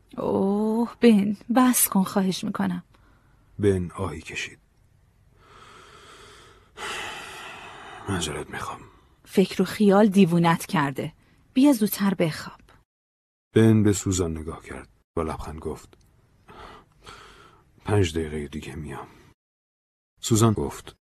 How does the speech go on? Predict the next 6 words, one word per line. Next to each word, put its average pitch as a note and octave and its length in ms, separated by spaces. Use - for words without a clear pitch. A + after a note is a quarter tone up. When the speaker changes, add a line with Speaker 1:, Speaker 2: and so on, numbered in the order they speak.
Speaker 1:
«قهوه‌ات G#3 420
سرد A#3 380
نشه.» C#4 500
Speaker 2:
مهم. G2 320
باشه، G2 360
ممنونم. E2+ 500